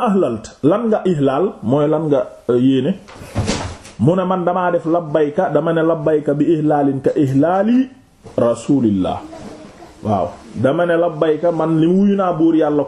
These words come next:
comme ni Yonent mi alayhi salaatu wa salaam wuyu, mooy aj gi mu def man gu mel noonu laay def. Yonent mi alayhi salaatu wa salaam ne ma qad ahsanta, tuf bil bayti wa bis Safa wal Marwa wa ahil. Ah,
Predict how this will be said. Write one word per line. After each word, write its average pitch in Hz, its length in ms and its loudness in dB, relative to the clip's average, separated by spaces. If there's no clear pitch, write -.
comme 190 220 2
ni 170 100 -2
Yonent 175 320 0
mi 160 100 0
alayhi 151 160 2
salaatu 143 240 -2
wa - 40 -14
salaam 139 240 0
wuyu, 143 220 2
mooy 143 200 0
aj 147 180 -4
gi 123 80 2
mu 156 140 2
def 143 180 0
man 131 200 -2
gu 135 80 4
mel 135 200 0
noonu 117 200 0
laay 107 160 0
def. - 220 -6
Yonent 190 340 0
mi 185 100 -2
alayhi 170 220 2
salaatu 156 220 0
wa 151 60 -8
salaam 151 240 0
ne 160 80 0
ma 151 140 0
qad 160 260 -2
ahsanta, 156 800 0
tuf 311 280 0
bil 180 340 -2
bayti 117 440 -2
wa 185 220 0
bis 226 200 -4
Safa 185 360 -2
wal 165 220 0
Marwa 156 420 0
wa 135 160 -2
ahil. 120 640 -2
Ah, 92 840 -4